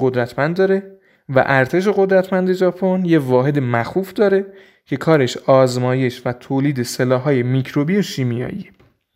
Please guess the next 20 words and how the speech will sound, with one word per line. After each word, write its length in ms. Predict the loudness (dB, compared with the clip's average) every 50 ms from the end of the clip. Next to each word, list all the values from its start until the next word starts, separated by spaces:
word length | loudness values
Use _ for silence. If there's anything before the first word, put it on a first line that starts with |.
| _ _ _ _ _ _ _ 0 2
در 180 | 4 4 4
تمام 580 | 2 -2 -10 -6 -2 -2 0 2 2 2 2 0
طول 280 | -2 -2 -4 -2 -2
تاریخ 380 | -2 -2 -2 -2 -2 -4 -4 -4
بشری 720 | -4 -4 -4 -4 -4 -4 -4 -4 -4 -4 -6 -6 -8 -12 _ _ _ _ _ _ _ _ _ _ 0
ولی 180 | 2 2 2 2
هیچ 260 | 0 0 -2 -2 -2
سندی 840 | -4 -6 -4 -2 0 0 0 2 2 2 2 0 0 -2 -2 -2
دال 360 | -2 0 0 0 0 0 -2 -2
بر 320 | 0 0 0 0 -2 -2
غیر 240 | -2 -2 -2 -2 -2
انسانی 380 | -2 -4 -4 -4 -6 -6 -6
تر 240 | -6 -4 -4 -4 -4
بودن 360 | -4 -4 -4 -4 -2 -2 0
و 80 | 0 -2
بیرحمانه 720 | -2 0 -2 -2 0 -2 -4 -4 -8 -8 -6 -6 -6 -8
تر 240 | -8 -6 -4 -4 -4
بودن 380 | -4 -4 -6 -4 -2 -2 0 0
آزمایش‌هایی 680 | 0 0 -2 -2 -2 -4 -6 -6 -8 -6 -2 -2 -2 -2
که 280 | -2 -2 -2 -2 -2